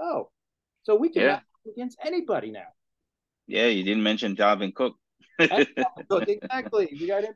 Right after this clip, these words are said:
Speaker 1: too. You're right. <laughs> Welcome, <laughs> Dalvin Cook. So yeah, so I, I think, I think we're, we're doing good. Um,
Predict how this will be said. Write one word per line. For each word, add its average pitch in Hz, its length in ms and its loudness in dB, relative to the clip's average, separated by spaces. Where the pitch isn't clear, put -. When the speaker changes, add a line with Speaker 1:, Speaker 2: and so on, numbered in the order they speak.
Speaker 1:
too. 277 200 -6
You're 165 120 -2
right. 208 280 -2
<laughs> - 920 -10
Welcome, 226 640 0
<laughs> 160 140 -16
Dalvin 185 420 -2
Cook. - 240 -8
So 131 400 -4
yeah, 123 260 2
so 156 120 -8
I, 196 260 2
I 208 120 0
think, 202 340 -8
I 185 80 -2
think 180 180 -12
we're, 151 300 -2
we're 139 140 -6
doing 135 280 -4
good. 120 300 -4
Um, 120 560 0